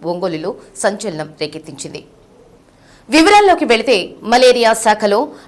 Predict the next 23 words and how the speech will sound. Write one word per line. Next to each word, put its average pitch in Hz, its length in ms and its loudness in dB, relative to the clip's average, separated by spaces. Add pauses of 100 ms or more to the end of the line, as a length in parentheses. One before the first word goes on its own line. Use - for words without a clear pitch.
(100)
పెద 285 200 4
దోర్నాలలో 247 600 2
పనిచేస్తున్న 220 800 -2 (140)
ఇజ్రాయెల్కు 196 760 -2 (340)
రావాల్సినటువంటి 254 960 0 (100)
పాత 233 220 2
బకాయిలు 196 560 -2
ఇచ్చేందుకు 196 680 -6 (100)
నాలుగు 196 320 0
లక్షల 185 300 -6
రూపాయలు 175 480 -4 (260)
జిల్లా 294 320 0
మలేరియా 202 600 0
అధికారి 170 520 -4 (240)
జ్ఞానశ్రీ 208 640 -4
డిమాండ్ 156 340 -8
చేశారు. 160 300 -2 (260)
దీంతో 190 440 -4 (240)
సహా 226 320 0
ఉద్యోగి 170 540 -4 (160)
హైకోర్టును 190 600 -4
ఆశ్రయించి 180 760 -6 (360)
ఆర్డర్ను 202 480 0